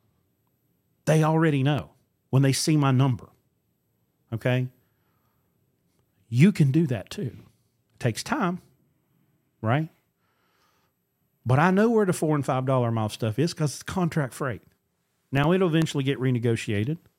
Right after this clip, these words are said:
Um, but that's how I'm able to put nine thousand dollars a week on a truck this week. You know, I had a couple of those, right? Um,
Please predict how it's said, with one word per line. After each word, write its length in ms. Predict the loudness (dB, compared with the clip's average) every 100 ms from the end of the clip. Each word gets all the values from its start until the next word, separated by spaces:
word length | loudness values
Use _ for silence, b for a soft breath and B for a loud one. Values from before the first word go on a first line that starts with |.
| _ _ _ _ _ _ _ _ _ _ _ _ -2
Um, 460 | 0 0 -4 -8 _ _ _ _ _ _ _ _ -2
but 380 | 0 0 -6 -20 _ _ _ _ _ _ _ _
that's 200 | -2 0
how 180 | 0 2
I'm 140 | 2 2
able 180 | 0 -2
to 60 |
put 200 | -2 -2
nine 280 | 0 0 0
thousand 320 | 0 0 0
dollars 300 | 0 -2 -2
a 40 | -2
week 220 | -2 0
on 100 | -4
a 40 |
truck 280 | -2 -6 -6
this 200 | -10 -10
week. 300 | -16 -16 -20 _ _ _ _
You 120 | -2 0
know, 260 | 0 -4 -8 -4
I 60 |
had 120 | -4 -4
a 40 |
couple 360 | -6 -10 -6 -8
of 80 |
those, 280 | -8 -16 -16 -6
right? 300 | -6 -6 -10 _ _ _ _ _ _ _ -4
Um, 480 | 0 0 0 -4